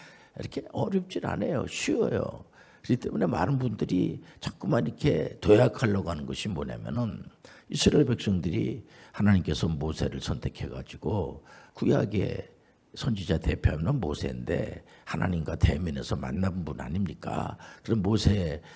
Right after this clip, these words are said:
이제 십계명도 주고 하나님 말씀을 주는데 그 밑에서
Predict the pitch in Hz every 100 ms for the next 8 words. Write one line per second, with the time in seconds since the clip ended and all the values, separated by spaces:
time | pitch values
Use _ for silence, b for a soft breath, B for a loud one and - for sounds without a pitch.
0 | B B - 82 85 - 92 90 135 -
1 | - - 73 - - - 95 73 64 -
2 | - - - 82 78 65 117 117 98 92
3 | 104 101 85 - 80 65 67 57 - -
4 | - 220 208 208 170 170 - 160 214 120